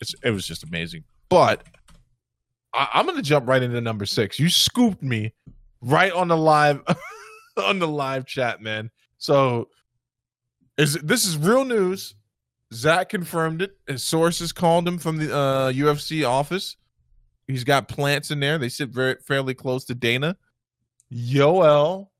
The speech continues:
Soldier of God, the Cookie Monster himself, Muscles on Pawn Muscles, is no longer in the U F C. Three fights left on his contract, you said, right, Zach?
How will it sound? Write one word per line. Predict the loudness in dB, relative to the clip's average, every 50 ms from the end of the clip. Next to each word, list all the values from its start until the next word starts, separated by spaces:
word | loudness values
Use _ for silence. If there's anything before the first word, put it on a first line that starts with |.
| _ _ _ _ _ _ _ _ _ _ _ _ _ _ _ _
Soldier | -18 -10 -4 0 2 2 4 4 4 6 6
of | 6 4 4
God, | 4 6 6 6 6 4 2 0 _ _ _ _ _ -14
the | -14 -12
Cookie | -8 -4 -6 -4 -4 -4 -4
Monster | -2 0 -2 -2 -4 -6 -10 -10
himself, | -10 -10 -14 -12 -8 -6 -4 -4 -4 -6 -8 -14 _ _ _ _ _ _ _ _ _ -8
Muscles | -2 0 0 0 0 -2 -6 -6 -6 -4
on | -2 -2 -2 -2
Pawn | -4 -6 -6 -4 -4 -4 -6 -4
Muscles, | -4 -4 -4 -4 -6 -8 -12 -12 -12 -14 -18 -20 _ _ _ _ _ _ _ _ -10 -4
is | -4 -4 -2 -2
no | -2 0 2 2 2
longer | 2 2 0 0 0 0 -2 -2
in | -4
the | -4 -6
U | -4 -2 0 0
F | -2 -2
C. | -4 -6 -6 -6 -8 -8 _ _ _ _ _ _ _ _ _ _ _ _ _ _ _ _ _ _ _ _ _ _ _ _ _ _ 0
Three | 4 4 4
fights | 4 4 4 2 2 2 2
left | 2 2 2
on | 0 -4
his | -4 -4 -4
contract, | -4 -4 -4 -4 -4 -6 -8 -8
you | -10
said, | -8 -8 -8 -6
right, | -4 -4 -4 -4 -4
Zach? | -4 -4 -4 -4